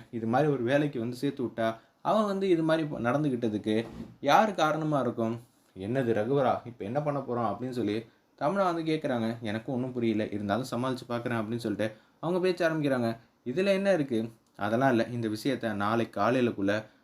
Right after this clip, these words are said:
நான் கண்டுபிடிக்கிறேன். எது நடந்துச்சு, எது போச்சுன்னு எல்லாத்தையும் நான் கண்டுபிடிச்சு காட்டுறேங்கிற மாதிரி ராணி வந்து சவால் விடுறாங்க. ஒண்ணு வந்து சித்தார்த் வந்து சொல்றாங்க,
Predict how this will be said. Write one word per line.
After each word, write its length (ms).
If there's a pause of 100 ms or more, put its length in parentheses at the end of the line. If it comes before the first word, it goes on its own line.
(140)
நான் 180
கண்டுபிடிக்கிறேன். 600 (240)
எது 300
நடந்துச்சு, 500 (140)
எது 220
போச்சுன்னு 460 (140)
எல்லாத்தையும் 440
நான் 120
கண்டுபிடிச்சு 440
காட்டுறேங்கிற 480
மாதிரி 200 (640)
ராணி 220
வந்து 220
சவால் 300
விடுறாங்க. 320 (300)
ஒண்ணு 200
வந்து 180
சித்தார்த் 380
வந்து 180
சொல்றாங்க, 400